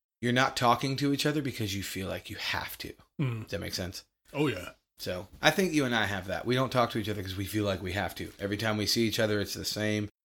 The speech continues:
Speaker 1: "Hey, dude, what's going on? How's things?" Da, da, da, and we move on.
Speaker 2: Exactly.
Speaker 1: We don't ha-,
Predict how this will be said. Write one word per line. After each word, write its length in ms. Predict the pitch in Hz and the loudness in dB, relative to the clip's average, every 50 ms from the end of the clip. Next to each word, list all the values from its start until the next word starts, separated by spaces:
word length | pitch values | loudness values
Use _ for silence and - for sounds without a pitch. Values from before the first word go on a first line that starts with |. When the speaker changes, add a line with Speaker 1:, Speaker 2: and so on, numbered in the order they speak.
| _ _ - | _ _ -8
Speaker 1:
"Hey, 100 | 127 127 | -6 -4
dude, 160 | 131 127 120 | -4 -2 -4
what's 120 | 117 113 | -4 -4
going 200 | - 110 101 107 | -6 -6 -4 2
on? 320 | 131 135 135 131 131 117 - - _ _ _ | 2 4 4 4 2 0 -4 -10 _ _ _
How's 160 | - 92 - - | -6 -6 -4 0
things?" 380 | - 147 139 139 135 120 - - _ _ | 0 2 2 2 0 -4 -8 -14 _ _
Da, 80 | - - | -20 -16
da, 280 | - - 139 139 139 135 | -4 0 2 4 4 2
da, 60 | 135 - - - _ _ | 0 -4 -12 -20 _ _
and 80 | - 95 | -8 -4
we 120 | 95 98 | -4 -2
move 180 | 101 104 104 104 | -2 0 0 0
on. 220 | 107 98 82 78 - _ _ _ - - | 0 -2 -2 -6 -12 _ _ _ -12 -10
Speaker 2:
Exactly. 320 | 113 101 104 - - 123 - - | -8 -8 -6 -6 -6 -6 -8 -4
Speaker 1:
We 140 | 117 123 127 | 0 2 2
don't 160 | 127 127 117 | 2 2 2
ha-, 180 | 120 127 - | 0 -2 -4